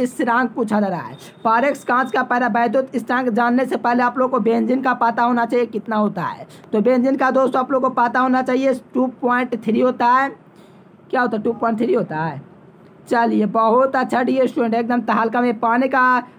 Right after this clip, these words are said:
पारा वैद्युत स्थिरांक होता है। ठीक है, dear student, बहुत अच्छा answer देते हो आप लोग, गजब। गजब डी स्टूडेंट, एकदम गजब।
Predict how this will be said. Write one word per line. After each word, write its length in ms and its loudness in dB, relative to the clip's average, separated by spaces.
पारा 180 2
वैद्युत 440 0
स्थिरांक 400 0
होता 280 -2
है। 140 -6
ठीक 160 -4
है, 100 -2
dear 120 2
student, 260 -4
बहुत 380 0
अच्छा 280 -2
answer 240 -2
देते 240 -4
हो 60 0
आप 140 -6
लोग, 120 -8
गजब। 440 -4
गजब 380 -2
डी 160 0
स्टूडेंट, 360 0
एकदम 320 -2
गजब। 420 -2